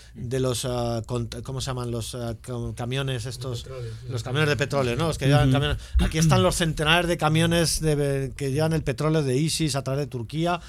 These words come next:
Speaker 1: y tenemos las fotos por satélite y no sé qué". Y de eso, dos años de-, después, pues tenemos a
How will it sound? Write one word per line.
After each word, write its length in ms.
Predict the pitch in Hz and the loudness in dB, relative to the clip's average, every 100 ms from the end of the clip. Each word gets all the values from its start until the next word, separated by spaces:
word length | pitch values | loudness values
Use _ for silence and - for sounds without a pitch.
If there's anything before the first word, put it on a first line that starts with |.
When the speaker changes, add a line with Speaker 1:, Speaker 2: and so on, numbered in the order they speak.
| - | -14
Speaker 1:
y 80 | - | -12
tenemos 240 | 117 139 160 | -4 0 2
las 120 | 139 | 0
fotos 280 | 156 165 - | -2 -4 -4
por 120 | 143 | -2
satélite 520 | 131 117 156 160 165 | -2 0 2 2 2
y 40 | |
no 80 | 139 | 0
sé 120 | 117 | -2
qué". 140 | 127 117 - - - - - - - | -4 -6 -10 -20 -20 -20 -20 -20 -8
Y 120 | 139 | -4
de 160 | 131 180 | 2 2
eso, 240 | 190 208 | 2 2
dos 200 | 190 175 | 2 2
años 220 | 175 170 | 0 0
de-, 120 | 156 147 | -2 -4
después, 460 | 180 175 196 226 - - - - - - | -6 -4 -4 -4 -6 -18 -20 -20 -20 -4
pues 160 | 151 | -4
tenemos 380 | - 123 139 - | -2 -2 -2 0
a 220 | 170 123 | 0 0